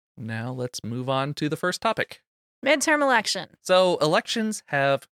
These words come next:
Speaker 1: consequences.
Speaker 2: Yes.
Speaker 1: We'll cover those consequences in the Brevard drama.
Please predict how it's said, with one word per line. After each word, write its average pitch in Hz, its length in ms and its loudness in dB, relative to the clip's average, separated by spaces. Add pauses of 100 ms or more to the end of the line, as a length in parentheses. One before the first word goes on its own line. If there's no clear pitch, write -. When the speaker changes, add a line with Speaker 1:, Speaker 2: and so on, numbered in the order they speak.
(160)
Speaker 1:
consequences. 123 880 0 (200)
Speaker 2:
Yes. 269 520 4
Speaker 1:
We'll 165 100 -2
cover 220 220 2
those 190 180 2
consequences 160 680 0 (100)
in 135 180 -2
the 120 80 -4
Brevard 117 400 -2
drama. 101 460 0